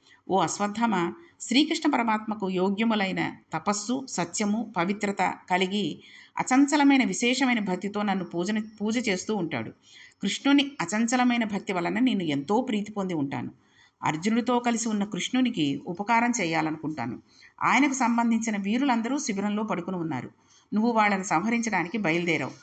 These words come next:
నన్ను ఆరాధిస్తున్న కృష్ణుడికి కావలసిన పని జరగడం కోసం, నిన్ను అడ్డ-, అడ్డగించడం కోసం ఇటువంటి మహాభూత స్వరూపంతో నీకు దర్శనాన్ని ఇచ్చాను." అంటే, కృష్ణ పరమాత్మకి, అర్జునుడికి ఎంత సహాయం చేయాలని అనుకుంటున్నాడో పరమేశ్వరుడు చెప్పేశాడు.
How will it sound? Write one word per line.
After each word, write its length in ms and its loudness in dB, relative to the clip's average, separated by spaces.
నన్ను 220 6
ఆరాధిస్తున్న 640 4
కృష్ణుడికి 480 -2
కావలసిన 440 -2
పని 300 -2
జరగడం 360 0
కోసం, 460 -2
నిన్ను 300 8
అడ్డ-, 400 0
అడ్డగించడం 560 0
కోసం 460 -4
ఇటువంటి 360 0
మహాభూత 540 2
స్వరూపంతో 640 -2
నీకు 200 2
దర్శనాన్ని 560 0
ఇచ్చాను." 380 -2
అంటే, 520 0
కృష్ణ 280 -4
పరమాత్మకి, 720 2
అర్జునుడికి 540 2
ఎంత 320 0
సహాయం 520 4
చేయాలని 540 2
అనుకుంటున్నాడో 580 0
పరమేశ్వరుడు 600 0
చెప్పేశాడు. 480 0